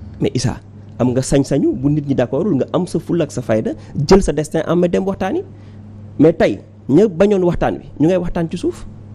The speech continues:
Tey Pastef am na banqaasam yoo xam ne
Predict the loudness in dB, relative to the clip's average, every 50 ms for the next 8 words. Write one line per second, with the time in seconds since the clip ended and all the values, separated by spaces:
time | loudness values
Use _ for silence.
0 | -18 -18 -18 -18 -18 -14 -4 2 4 4 4 4 2 -2 2 2 0 0 0 -6
1 | -20 -20 -20 -20 -20 -20 -20 -20 -12 -2 0 4 6 6 6 6 4 0 -2 2
2 | 2 2 2 2 0 -2 0 0 -2 -2 2 2 2 2 2 0 -2 0 0 -2
3 | -4